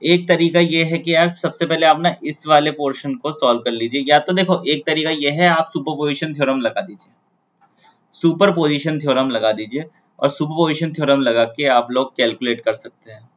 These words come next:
एक बार एक इस source से calculate करें, एक बार इस source से calculate करें, तो ये दोनों तरीके आपके पास हैं।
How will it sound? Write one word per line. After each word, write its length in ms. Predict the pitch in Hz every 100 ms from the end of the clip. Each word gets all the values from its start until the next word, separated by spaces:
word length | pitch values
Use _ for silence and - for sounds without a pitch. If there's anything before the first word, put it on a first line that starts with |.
| _ _ -
एक 220 | 120 117
बार 200 | 135 131
एक 220 | 90 123 123
इस 200 | 139 139
source 220 | 151 151
से 80 | 156
calculate 420 | 151 147 156 160 160
करें, 280 | 170 147 117 _ _ _
एक 200 | - 120
बार 140 | 120 139
इस 220 | 120 120
source 240 | 123 113 113
से 80 | 113
calculate 400 | 101 101 107 101
करें, 260 | 110 110
तो 100 | -
ये 60 | 147
दोनों 260 | 131 127 131
तरीके 300 | 120 117 120
आपके 220 | 113 -
पास 280 | 98 110 -
हैं। 80 | 113